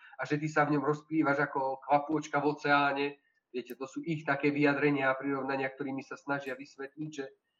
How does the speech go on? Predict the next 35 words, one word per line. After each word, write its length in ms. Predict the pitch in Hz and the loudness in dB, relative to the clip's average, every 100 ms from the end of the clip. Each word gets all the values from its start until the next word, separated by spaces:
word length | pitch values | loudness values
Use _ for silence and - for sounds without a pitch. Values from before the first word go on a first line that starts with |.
| _ _ _ 127 | _ _ _ 2
ako 200 | 143 147 | 2 4
to 80 | 147 | 0
prebieha, 460 | 143 156 151 151 139 | 6 8 8 8 6
to 160 | 147 143 | 2 0
zjednotenie 640 | 151 147 151 156 147 139 | 2 4 4 4 2 2
s 80 | - | 0
Bohom 320 | 160 143 143 | 2 4 2
v 60 | - | -2
tej 80 | 135 | -4
mystickej 420 | 143 - _ - 139 | -6 -10 _ -6 -4
modlitbe 440 | 139 135 131 - | -4 -6 -14 -12
nejako. 480 | 127 131 131 151 151 _ _ _ _ _ _ _ _ 120 | -6 -4 -2 -4 -6 _ _ _ _ _ _ _ _ -6
A 80 | 127 | -2
my 160 | 147 | 2
máme 320 | 147 143 139 139 | 4 4 2 0
potom 240 | 143 143 127 | -2 -4 -2
také 240 | 139 147 | -2 2
mindraky, 480 | 139 139 135 135 139 | 0 0 0 0 0
že 160 | 135 | -4
ups, 240 | 151 160 - | -4 -4 -4
tak 240 | 143 131 | -4 0
ja 160 | 131 135 | 0 0
sa 160 | 139 | -2
tam 180 | 123 131 123 | -2 -2 -4
ešte 640 | 123 131 131 135 127 127 | -6 -4 -2 -2 -2 -4
ani 240 | 123 135 127 | -6 -8 -4
tam 160 | 131 | -4
nedovidím. 720 | 131 131 131 131 113 143 175 214 _ _ _ _ _ | -4 -4 -6 -6 -4 -2 -2 -8 _ _ _ _ _
Ale 160 | - 127 | -6 0
oni 160 | 147 160 | 2 2
určite 400 | 151 - 147 151 | 0 -4 -4 -4
šli 240 | 151 143 | -4 -4
tiež 240 | 196 220 | -2 -2
tými 160 | 208 160 143 151 | -2 -2 -2 -6
postupnými 560 | 139 - 131 135 127 | -10 -10 -8 -6 -6